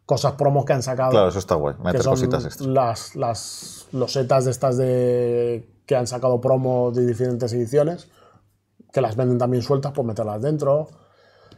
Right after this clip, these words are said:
Speaker 1: hacer cosas nuevas, yo qué sé.
Speaker 2: Bueno, a ver
Speaker 1: Cambiar
Speaker 2: si
Speaker 1: el arte no, porque
Speaker 2: Ya, eso, además eso tiene su encanto, ya eso no se
Speaker 1: Sí,
Speaker 2: puede
Speaker 1: no, no,
Speaker 2: cambiar.
Speaker 1: ya lo de Clemens.
Speaker 2: Pero, bueno, ahora
Speaker 1: Meter,
Speaker 2: despu-,
Speaker 1: met-,
Speaker 2: después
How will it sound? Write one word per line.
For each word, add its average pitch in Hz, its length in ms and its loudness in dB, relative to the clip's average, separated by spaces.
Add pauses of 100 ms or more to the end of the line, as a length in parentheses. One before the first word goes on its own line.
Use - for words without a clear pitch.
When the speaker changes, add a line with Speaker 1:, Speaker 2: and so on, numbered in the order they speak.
(160)
Speaker 1:
hacer 120 300 0
cosas 107 240 -4
nuevas, 147 580 6
yo 127 100 -4
qué 123 80 0
sé. 147 240 -4 (680)
Speaker 2:
Bueno, 95 160 -2
a 90 40 4
ver - 80 6
Speaker 1:
Cambiar 156 180 8
Speaker 2:
si - 40 8
Speaker 1:
el 165 80 8
arte 156 240 6
no, 160 160 4
porque 123 600 2 (480)
Speaker 2:
Ya, 113 240 6
eso, 104 200 4
además 104 300 4
eso 117 200 2
tiene 98 200 2
su 78 80 -4
encanto, 76 320 -2
ya 82 100 0
eso 85 120 -4
no - 80 -2
se 190 60 -2
Speaker 1:
Sí, 139 60 4
Speaker 2:
puede 127 120 2
Speaker 1:
no, 123 60 2
no, 123 80 4
Speaker 2:
cambiar. 120 220 4
Speaker 1:
ya 120 60 2
lo 123 100 4
de 120 100 2
Clemens. 120 480 -6
Speaker 2:
Pero, 92 720 6
bueno, 107 240 4
ahora 110 160 6
Speaker 1:
Meter, 120 140 4
Speaker 2:
despu-, - 100 -2
Speaker 1:
met-, - 20 -4
Speaker 2:
después 117 520 4